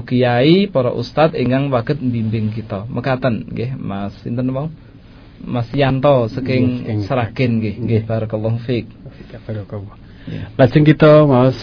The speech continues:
Speaker 2: pitaken, niki terakhir Ustaz ngoten nggih?
Speaker 1: Oh, nggih, nggih.
Speaker 2: Nggih, amargi niki hotel sampun nganu nggih.
Speaker 1: Nggih.
Speaker 2: Ngancik dalu.
Speaker 1: Nggih.
Speaker 2: Niki saking Fajar wonten ing Yogyakarta.
Speaker 1: Oh, masyaallah Mas Fajar, nggih, nggih.
Speaker 2: Nggih.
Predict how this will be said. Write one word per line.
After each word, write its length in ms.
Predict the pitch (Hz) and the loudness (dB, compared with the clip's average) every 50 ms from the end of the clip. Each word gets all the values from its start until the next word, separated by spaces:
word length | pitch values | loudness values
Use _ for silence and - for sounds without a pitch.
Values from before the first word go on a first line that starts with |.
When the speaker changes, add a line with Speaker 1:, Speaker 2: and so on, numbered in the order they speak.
| - - - - | -12 -10 -8 -4
Speaker 2:
pitaken, 800 | 110 - 117 117 110 110 127 123 123 123 123 123 123 123 - - | 0 2 2 2 2 2 4 4 6 6 4 4 2 2 0 0
niki 160 | 135 127 - | 0 2 2
terakhir 320 | - - 143 131 143 143 | 2 4 4 4 4 4
Ustaz 320 | 123 110 - - 110 - 113 | 4 2 0 -2 -2 0 -2
ngoten 240 | 107 95 107 104 | -2 -2 -2 -2
nggih? 120 | 101 127 147 147 | -2 -2 0 2
Speaker 1:
Oh, 80 | 147 | 2
nggih, 320 | 139 123 143 139 120 - - | 4 4 4 2 2 0 -4
nggih. 240 | - 123 117 - | -10 -2 0 4
Speaker 2:
Nggih, 140 | 110 110 104 107 113 | 4 4 4 4 2
amargi 720 | 113 117 113 110 110 - 127 123 127 127 131 131 131 131 127 | 2 4 4 2 4 4 6 8 10 10 10 8 8 8 6
niki 240 | 123 120 - 127 | 6 4 4 2
hotel 320 | 123 120 113 113 117 110 - | 2 2 0 0 -2 -2 -2
sampun 480 | 123 117 117 110 120 113 113 113 110 | -2 -2 0 0 0 0 2 2 2
nganu 160 | 110 110 110 110 107 | 2 0 0 0 0
nggih. 140 | 110 127 147 147 - - - - - - - | -2 -2 -4 -6 -12 -18 -20 -20 -18 -10 -6
Speaker 1:
Nggih. 120 | 113 117 113 110 | -4 -2 0 0
Speaker 2:
Ngancik 260 | 110 110 - 113 110 110 | 0 0 -2 -2 0 2
dalu. 400 | 113 113 107 107 107 110 120 117 - - - - - | 2 2 4 4 2 2 0 -2 -6 -14 -20 -20 -12
Speaker 1:
Nggih. 320 | - 113 110 107 107 104 - - - - - - - - - - - - - - - - - - - - - - - - - - | -8 -6 -4 -4 -6 -6 -8 -14 -20 -20 -20 -20 -20 -20 -20 -20 -20 -20 -20 -20 -20 -20 -20 -20 -20 -20 -20 -20 -20 -6 0 2
Speaker 2:
Niki 200 | 127 123 - 151 - | 2 4 4 4 4
saking 520 | - 135 - - 131 123 123 123 123 123 123 123 123 123 123 123 123 123 120 117 - - - - - - | 2 2 4 6 6 8 8 8 8 6 6 6 4 4 4 2 0 -2 -4 -8 -14 -20 -20 -20 -10 -4
Fajar 320 | - 135 127 117 - 139 123 | 0 0 0 4 4 4 4
wonten 400 | 113 117 117 113 113 120 113 104 | 6 4 4 4 2 2 2 2
ing 240 | 123 123 117 113 110 - - - - - - - - - - - - - - - - - | 4 4 4 2 0 -4 -12 -20 -20 -20 -20 -20 -20 -20 -20 -20 -20 -20 -20 -20 -16 2
Yogyakarta. 800 | - 123 113 107 - - 110 107 107 107 101 101 95 - 104 - | 4 4 4 4 4 4 4 6 4 4 2 0 0 2 4 4
Speaker 1:
Oh, 80 | 170 170 | 4 4
masyaallah 480 | 139 117 - 120 113 117 117 120 117 | 2 0 -2 -4 -4 -2 -2 -2 -2
Mas 160 | 127 123 120 - | -2 -2 -4 -4
Fajar, 560 | - 120 110 110 - 127 123 120 117 110 104 | -4 -6 -6 -2 0 0 0 0 0 -2 -2
nggih, 160 | 104 113 110 | -2 -2 -2
nggih. 80 | 104 107 | 0 0
Speaker 2:
Nggih. 320 | 107 104 104 101 98 92 | 0 2 2 0 0 -2